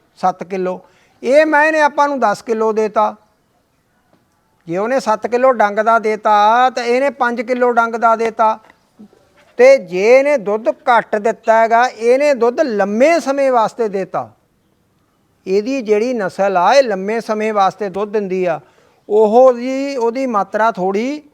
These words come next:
ਘਟਦੀ ਆ ਗਈ। ਜਿੰਨੇ ਲੀਟਰ ਦੁੱਧ ਪੂਰਾ ਕਰਨਾ ਮੈਂ ਨੇ ਉਨੇ ਲੀਟਰ ਦੁੱਧ ਪੂਰਾ ਕਰ ਦੇਣਾ। ਕੌੜ ਮੈਂ ਨੇ ਕੀ ਕਰਨਾ ਗਾ, ਉਹਨੇ ਜਲਦੀ ਜਲਦੀ ਦੇ ਕੇ ਤੇ ਭੱਜ ਜਾਣਾ ਹੈਗਾ। ਅਗਰ ਉਹ ਸਮਰ ਗਈ ਤਾਂ ਉਦੋਂ ਬਾਅਦ ਜਮਾਂ ਹੱਥ ਹੀ ਨਹੀਂ ਲਾਉਣ ਦਿੰਦੀ, ਟੀਕੇ 'ਤੇ ਹੋ ਜਾਂਦੀ ਆ।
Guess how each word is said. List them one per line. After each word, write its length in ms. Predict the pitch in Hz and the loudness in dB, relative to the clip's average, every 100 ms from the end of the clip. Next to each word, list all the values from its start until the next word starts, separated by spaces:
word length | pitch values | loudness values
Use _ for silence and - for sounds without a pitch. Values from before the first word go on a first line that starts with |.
| _ _ | _ _
ਘਟਦੀ 400 | 262 190 196 226 | -2 -2 -8 -2
ਆ 140 | 208 170 | -2 -2
ਗਈ। 220 | 151 131 _ _ _ _ _ _ _ | -8 -14 _ _ _ _ _ _ _
ਜਿੰਨੇ 360 | 180 214 247 277 | -6 -2 2 2
ਲੀਟਰ 340 | 254 240 262 | 0 -2 -4
ਦੁੱਧ 260 | 214 214 254 | -2 -2 -2
ਪੂਰਾ 400 | 233 220 226 226 | -2 -2 0 0
ਕਰਨਾ 360 | 226 196 226 | -2 -6 -6
ਮੈਂ 300 | 247 202 226 | -4 -4 -4
ਨੇ 120 | 247 247 | -4 -4
ਉਨੇ 340 | 214 202 226 | -4 -6 -6
ਲੀਟਰ 340 | 208 190 220 | -6 -6 -8
ਦੁੱਧ 240 | 202 196 247 | -8 -8 -8
ਪੂਰਾ 440 | - 190 180 180 | -10 -8 -2 -2
ਕਰ 180 | 175 185 | 0 -4
ਦੇਣਾ। 340 | 185 214 240 | -4 -6 -6
ਕੌੜ 360 | 240 196 202 208 | -4 -2 0 -2
ਮੈਂ 240 | 196 220 | -4 -6
ਨੇ 120 | 240 220 | -6 -6
ਕੀ 140 | 226 | -8
ਕਰਨਾ 380 | 208 196 202 208 | -4 -4 -4 -2
ਗਾ, 120 | 214 | -2
ਉਹਨੇ 240 | 214 226 | -2 -4
ਜਲਦੀ 360 | 190 180 190 208 | -4 -4 -2 -2
ਜਲਦੀ 300 | 196 190 208 | -2 -2 -4
ਦੇ 180 | 185 185 | -4 -6
ਕੇ 100 | 202 | -6
ਤੇ 120 | 208 | -8
ਭੱਜ 240 | 208 208 | -4 -6
ਜਾਣਾ 340 | 160 165 165 165 | -6 -8 -6 -6
ਹੈਗਾ। 300 | 160 147 147 _ _ _ _ - | -6 -8 -10 _ _ _ _ -2
ਅਗਰ 180 | 220 269 | 2 4
ਉਹ 80 | 277 | 2
ਸਮਰ 360 | 254 226 247 247 | 2 -2 -2 -4
ਗਈ 140 | 262 | -2
ਤਾਂ 100 | 262 | -2
ਉਦੋਂ 200 | 240 247 | -2 2
ਬਾਅਦ 220 | 240 240 | 2 2
ਜਮਾਂ 320 | 226 233 240 | 0 -4 -2
ਹੱਥ 180 | 226 - | -4 -4
ਹੀ 60 | 208 | -4
ਨਹੀਂ 120 | 226 | -2
ਲਾਉਣ 240 | 208 196 | -2 -4
ਦਿੰਦੀ, 380 | 190 185 180 180 - _ _ 220 | -6 -6 -6 -8 -12 _ _ -6
ਟੀਕੇ 280 | 214 233 | -2 -2
'ਤੇ 160 | 226 240 | 0 0
ਹੋ 180 | 190 214 | 0 0
ਜਾਂਦੀ 400 | 208 202 202 | -2 -4 -6
ਆ। 100 | 190 | -6